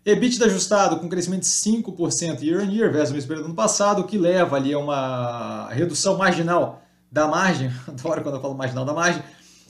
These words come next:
de trinta vírgula um por cento no mesmo período do ano passado pra vinte e nove vírgula oito por cento nesse período, estável e forte, tá? Lucro líquido com crescimento aí sim de quatorze vírgula nove por cento, forte crescimento,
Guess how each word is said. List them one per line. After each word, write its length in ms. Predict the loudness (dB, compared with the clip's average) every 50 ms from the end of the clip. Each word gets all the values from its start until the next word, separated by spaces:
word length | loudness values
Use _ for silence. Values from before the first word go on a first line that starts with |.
| _ -12
de 220 | -4 0 0 2
trinta 380 | 2 4 4 4 4 6 4 2
vírgula 340 | 2 4 4 6 6 6 4
um 80 | 2
por 180 | 0 -2 -2 0
cento 460 | 0 0 0 0 0 0 -2 -2 -4
no 80 | -2 2
mesmo 220 | 2 2 0 0
período 180 | -2 -2 0 -2
do 60 | -2
ano 80 | -2
passado 540 | 0 0 0 0 0 0 0 0 0 -2 -6 -14 -20 _ _ _ _ _ 0
pra 200 | 2 4 4 4
vinte 180 | 4 2 0
e 40 | 0
nove 220 | 2 2 2 2 0
vírgula 260 | 0 0 2 2 4
oito 340 | 4 4 4 4 2 0 -4
por 180 | -6 -6 -6
cento 180 | -6 -6 -6 -6
nesse 140 | -6 -6 -4
período, 440 | 0 0 2 2 2 0 -2 -6 -10 -20 _ _ -4
estável 720 | -2 0 0 0 0 2 2 4 4 4 4 2 2 2
e 80 | 2 0
forte, 560 | -2 -4 -6 -2 2 2 2 0 -2 -8 -14
tá? 400 | -16 -10 -8 -6 -6 -6 -10 -12 -20 _ _ _ _ 2
Lucro 380 | 6 6 6 6 6 4 4
líquido 380 | 4 4 2 2 0 0 -2 -2
com 100 | -2 -2
crescimento 580 | 0 0 0 0 0 0 0 0 0 0 0
aí 140 | -2 0 0
sim 240 | 0 -2 -2 -2 -2
de 80 | -2 -2
quatorze 480 | -2 -2 -2 0 0 2 2 2 2
vírgula 220 | 0 0 0 0 0
nove 200 | 0 -2 -4 -4
por 120 | -4 -4
cento, 240 | -2 -2 -2 -4 -4
forte 440 | -6 -4 0 0 2 2 0 -2 -8
crescimento, 480 | -8 -8 -6 -6 -4 -4 -4 -4 -4